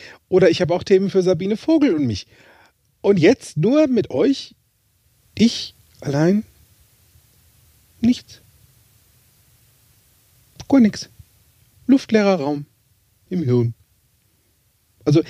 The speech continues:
egal, wie sehr ich mich auch anstrenge, da, ich, ich merk grad, mir, mir fällt wirklich nichts ein. Das ist, als wär da so ein ganz großes Nichts in meinem Kopf. Da springt ein kleines Nichts. <laughs> Das ist, ja, das klingt komisch, ich weiß.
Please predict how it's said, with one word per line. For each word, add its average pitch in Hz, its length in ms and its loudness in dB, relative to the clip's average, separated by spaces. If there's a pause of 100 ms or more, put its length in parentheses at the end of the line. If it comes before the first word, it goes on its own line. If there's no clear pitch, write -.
(200)
egal, 160 400 4
wie 147 100 0
sehr 151 140 4
ich 190 100 0
mich 139 140 0
auch 90 80 -2
anstrenge, 101 420 -2 (280)
da, 120 240 2
ich, - 240 -10
ich 110 100 -6
merk 123 180 0
grad, - 180 -6
mir, 127 120 -2
mir 143 180 -4
fällt - 260 -2
wirklich - 400 -8
nichts - 460 -6 (120)
ein. 220 240 0 (680)
Das 147 120 -2
ist, 196 60 4
als 190 220 2
wär 185 120 2
da 226 80 2
so 196 100 -6
ein 190 100 -4
ganz 233 240 0
großes - 580 -6 (680)
Nichts - 720 -2 (120)
in 165 80 -8
meinem 160 200 -6
Kopf. - 420 -18
Da - 80 -16
springt 269 560 -2
ein 190 80 -10
kleines 240 520 -2
Nichts. - 580 -4 (380)
<laughs> - 120 -18
Das - 280 -4 (120)
ist, - 200 -10 (340)
ja, 247 180 2
das - 300 -10
klingt 233 200 -2
komisch, 277 320 2
ich 156 140 -8
weiß. 302 340 -2